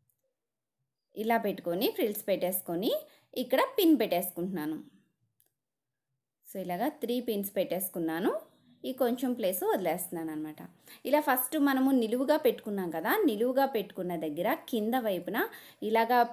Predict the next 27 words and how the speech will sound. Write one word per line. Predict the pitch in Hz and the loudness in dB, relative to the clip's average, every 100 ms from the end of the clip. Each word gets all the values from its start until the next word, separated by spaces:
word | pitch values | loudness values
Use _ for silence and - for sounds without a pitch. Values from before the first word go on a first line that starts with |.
| - - | -4 -6
ఆ, | 190 190 | -4 -2
క్లిప్ని | 240 240 320 359 233 | -2 0 4 4 6
ఓపెన్ | 202 247 247 247 | 4 4 4 4
చేసి | 180 180 302 508 523 240 | 2 2 4 4 4 0
కరెక్ట్గా | 220 - 277 349 - | -2 0 0 0 -2
హాఫ్ | 220 240 254 | 0 0 2
హాఫ్, | 214 202 185 | 0 0 -6
అంటే | 208 247 | -4 -2
మనం | 226 233 | -2 -2
ఫ్రిల్స్ | 226 226 - | -2 -2 0
పెట్టుకున్నాం | 254 254 226 185 175 | -2 -2 -4 -4 -2
కదా, | 190 427 - - - - | -2 -2 -6 -20 -14 -4
అవి | 220 269 269 | 0 0 0
హాఫ్ | 233 262 285 | 0 0 2
హాఫ్ | 247 269 247 | 2 0 0
చేసుకొని | 202 208 - 175 233 571 - - - 220 | -2 -2 -2 0 0 0 -4 -18 -4 -2
అటు | 208 - | 0 2
సైడ్కి | 269 277 277 254 | 4 2 2 0
ఒక | 247 269 | 0 -2
పిన్ను, | 247 277 571 605 - _ - | 0 0 0 -2 -8 _ -8
ఆ, | 208 - 220 | -4 0 0
ఒక | 240 247 | 0 -2
క్లిప్పు, | 254 254 392 403 247 | -2 0 0 0 0
ఇటు | 233 285 | 0 2
సైడ్ | 247 247 | 4 4
ఒక | 233 220 | 2 -2
క్లిప్పు | 226 190 | -4 -2